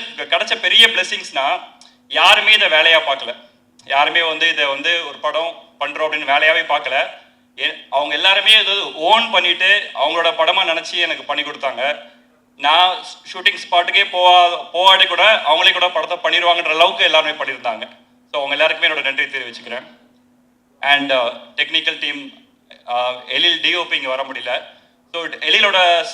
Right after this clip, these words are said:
எழில் எனக்கு ஒரு டென் இயர்ஸா தெரியும், டென், more than டென் இயர்ஸா தெரியும். அவரோட சக்ஸஸ் நான் என்னன்னு பார்க்குறேன்னா வந்து, ஒரு படத்தை முடிச்சுட்டு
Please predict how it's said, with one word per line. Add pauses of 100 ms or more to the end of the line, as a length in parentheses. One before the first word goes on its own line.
எழில்
எனக்கு
ஒரு
டென்
இயர்ஸா
தெரியும்,
டென்,
more
than
டென்
இயர்ஸா
தெரியும். (340)
அவரோட
சக்ஸஸ்
நான்
என்னன்னு
பார்க்குறேன்னா
வந்து,
ஒரு
படத்தை
முடிச்சுட்டு